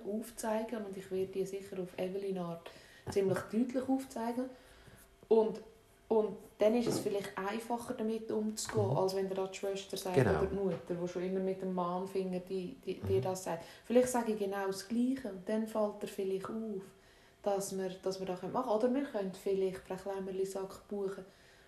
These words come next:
Speaker 1: und wir können das an einem Event machen, in einem Frauenverein, in einem, in einem
Speaker 2: Mhm.
Speaker 1: Landfrauen-, in einem Turnverein, ich weiss nicht was.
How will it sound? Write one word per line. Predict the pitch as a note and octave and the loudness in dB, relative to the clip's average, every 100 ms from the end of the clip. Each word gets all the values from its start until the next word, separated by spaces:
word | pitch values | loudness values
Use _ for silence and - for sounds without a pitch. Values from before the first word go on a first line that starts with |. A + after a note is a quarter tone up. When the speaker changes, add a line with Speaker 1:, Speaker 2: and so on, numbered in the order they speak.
| - | 2
Speaker 1:
und | G#3+ - | 2 4
wir | G3 | 0
können | G3 G3 F#3 | 0 0 0
das | F3+ F3+ | -2 -2
an | - F3 | -4 -4
einem | F3 F3 | -4 -4
Event | F3+ G3+ G#3+ G#3+ G#3 | -2 -2 -4 -4 -4
machen, | F#3+ F#3 G3+ | -4 -4 -4
in | A#3 | -4
einem | A#3+ | -4
Frauenverein, | G3+ F#3+ G3 G3+ G3 F#3+ F3+ F3 F3 | -4 -2 -2 -2 -4 -4 -4 -4 -6
in | F#3+ G3 | -6 -8
einem, | G3 - - - - | -10 -14 -20 -20 -4
in | G#3 | -4
einem | G3+ | -2
Speaker 2:
Mhm. | G3 F#3+ | -2 -2
Speaker 1:
Landfrauen-, | - D3+ - F3+ F3+ F#3+ | 0 -2 -2 -2 0 -2
in | G#3 | -4
einem | G3+ | -2
Turnverein, | - G3 F#3+ F#3+ F#3 F3+ F3+ | -2 0 -2 -4 -4 -4 -4
ich | F#3 | -6
weiss | G3 G#3+ A#3 | -6 -6 -4
nicht | A3 | -4
was. | A3+ | 0